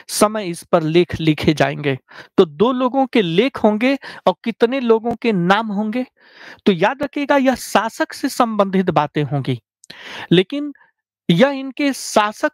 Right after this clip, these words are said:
नहीं जाके बनवाते हैं, बल्कि इनके राज्यपाल इस कार्य को मुस्तैद होके करते हैं।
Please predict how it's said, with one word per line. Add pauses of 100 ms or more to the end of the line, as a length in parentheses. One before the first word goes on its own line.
नहीं
जाके
बनवाते
हैं, (1300)
बल्कि (460)
इनके (1120)
राज्यपाल (220)
इस
कार्य
को (520)
मुस्तैद
होके
करते
हैं।